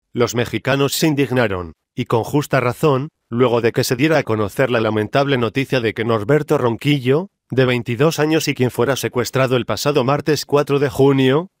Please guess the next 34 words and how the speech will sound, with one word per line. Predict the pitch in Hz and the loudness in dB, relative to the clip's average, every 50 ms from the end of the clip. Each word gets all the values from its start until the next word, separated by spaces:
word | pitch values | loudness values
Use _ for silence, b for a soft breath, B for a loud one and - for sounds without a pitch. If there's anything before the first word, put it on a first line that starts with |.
| _ - | _ -8
había | 98 101 101 139 165 180 | -8 -4 0 0 0 0
sido | - - 151 139 147 | 0 0 0 0 0
asesinado | 127 - 127 - - 117 123 139 147 139 135 - | 0 0 -4 -4 -2 0 0 0 2 2 0 0
pese | - 131 - - 120 | 0 -2 0 0 -2
a | 113 | 0
que | - 113 | 0 -2
sus | - 120 - | -2 -4 -6
familiares | - 127 123 127 127 127 147 156 147 139 - - | -4 -2 -2 0 0 2 2 0 0 0 -4 -4
pagaron | 117 107 101 135 151 160 160 151 | -4 -2 -2 0 0 0 0 0
el | 143 127 | 0 -2
rescate. | 117 127 123 - - 120 110 92 - 92 80 - _ _ _ _ _ _ _ - | -2 -4 -6 -4 -2 -4 -4 -2 -4 -8 -8 -10 _ _ _ _ _ _ _ -6
El | 104 107 | -4 -4
joven | 98 - - 139 131 135 131 127 | -4 -2 -2 0 0 2 0 -2
fue | 123 - 135 135 123 | -2 -2 -2 -2 0
privado | - 113 113 117 151 156 170 165 | 0 -2 -2 0 0 2 2 0
de | 135 143 | 0 0
su | - - 139 | -2 0 0
libertad | 123 120 110 113 107 - - 151 143 131 | 0 0 0 -2 -2 -2 0 -2 0 0
durante | 131 127 120 110 110 - - 113 | 0 0 0 0 -2 -2 -2 -2
seis | - - 147 160 165 135 | 0 0 2 2 0 2
días | 139 165 160 147 - - | 2 2 2 2 0 0
luego | 120 143 143 135 120 | 0 0 2 0 0
de | 127 131 | -2 -2
salir | - - 107 110 135 151 139 | -2 -2 -2 0 0 0 0
de | 131 117 | 0 0
la | 123 123 | 2 2
Universidad | 127 127 117 123 117 - - 117 117 139 131 | 2 0 0 0 -2 -2 -4 -2 0 0 2
del | 127 143 131 | 2 0 0
Pedregal | - 135 120 123 120 107 156 170 | 0 -2 -2 -2 0 0 2 2
a | 175 | 2
las | 160 139 - | 2 0 0
veintiuna | - 143 147 139 - 147 135 113 110 107 107 | 0 -2 -2 0 0 0 0 0 0 -2 -2
treinta | - 127 147 160 147 165 151 139 | -2 0 0 0 0 0 0 0
horas. | 120 107 110 101 92 - - - - | 0 -2 -4 -8 -8 -10 -12 -14 -16